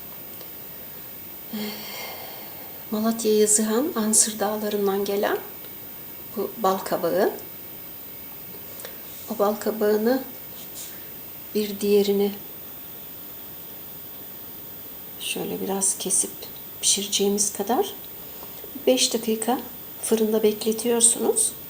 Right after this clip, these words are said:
Fırını kapatıp beş dakikada o ısıyla kalıyor. Sonra salatalık gibi gayet güzel, kolayca soyulabiliyor. Yoksa çok zor soyulması.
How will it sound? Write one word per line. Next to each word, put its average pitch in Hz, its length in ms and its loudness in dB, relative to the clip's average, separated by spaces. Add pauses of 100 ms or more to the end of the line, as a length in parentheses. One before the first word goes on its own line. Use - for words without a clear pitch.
(320)
Fırını 233 300 6
kapatıp 233 400 4 (300)
beş 254 240 6
dakikada 226 520 4
o 233 180 10
ısıyla 208 480 6
kalıyor. 208 480 2
Sonra 233 380 4
salatalık 226 640 6
gibi 196 180 0
gayet 208 340 4
güzel, 220 220 2 (140)
kolayca 196 340 0
soyulabiliyor. 190 760 6
Yoksa 208 360 6 (500)
çok - 300 2
zor - 480 4
soyulması. 185 680 2